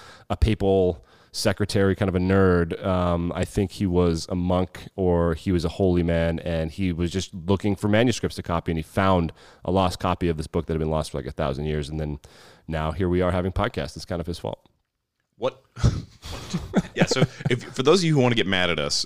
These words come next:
Speaker 2: and there have been a few,
Speaker 1: Yeah.
Speaker 2: we, first of all, we respect your opinion.
Speaker 1: Yes.
Speaker 2: Second of all, we agree with you.
Speaker 1: <laughs>
Speaker 2: We don't like this either.
Speaker 1: No.
Speaker 2: But here we are.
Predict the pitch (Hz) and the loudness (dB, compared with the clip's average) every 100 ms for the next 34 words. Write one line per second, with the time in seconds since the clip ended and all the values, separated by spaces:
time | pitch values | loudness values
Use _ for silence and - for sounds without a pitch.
0 | - 107 110 - 101 120 135 131 127 123 | -2 0 0 -2 0 2 4 2 2 0
1 | - _ - - 107 73 - _ - 101 | -6 _ -12 -2 -2 -2 -8 _ -4 -2
2 | 80 - - _ 98 117 107 104 - - | -2 -12 -20 _ 0 4 4 4 0 0
3 | 123 117 104 107 104 - 104 - 87 87 | 2 4 4 2 0 -2 -2 -2 -6 -6
4 | 67 64 98 85 - - - - - 127 | -10 -10 -4 -4 -4 -12 -16 -6 -2 0
5 | 117 104 101 101 110 98 98 78 - 67 | 2 4 2 2 0 2 0 -2 -6 -12
6 | 67 - 698 762 - - 127 120 85 - | -10 -8 -4 -4 -4 -4 -2 0 0 -2
7 | - 73 64 - - 196 101 - - 95 | -4 -4 -8 -10 -10 -4 -4 -6 -10 -2
8 | 135 101 76 71 | 2 2 2 -2